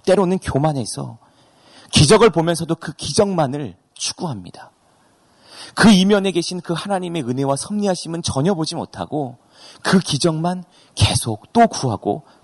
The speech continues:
또 구한다라고 하는 것입니다. 지금 내 삶에 감사함이 없다라면, 온통 근심과 걱정뿐이라면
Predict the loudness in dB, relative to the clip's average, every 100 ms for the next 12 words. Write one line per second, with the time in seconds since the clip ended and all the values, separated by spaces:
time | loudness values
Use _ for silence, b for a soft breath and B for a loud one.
0 | 2 2 2 2 2 0 -4 -6 -6 -4
1 | -4 -6 -10 -16 -18 -20 _ _ _ _
2 | _ _ _ _ _ _ B B B B
3 | B B B 4 6 6 6 4 0 -2
4 | -4 -6 -8 -6 -4 -2 -2 -2 -6 -8
5 | -14 _ _ _ -6 -4 2 2 2 0
6 | -2 -4 -10 _ _ _ _ _ b b
7 | 6 6 6 4 2 2 2 -2 -2 -2
8 | -4 -6 -6 -4 -4 -2 -2 -4 -6 -8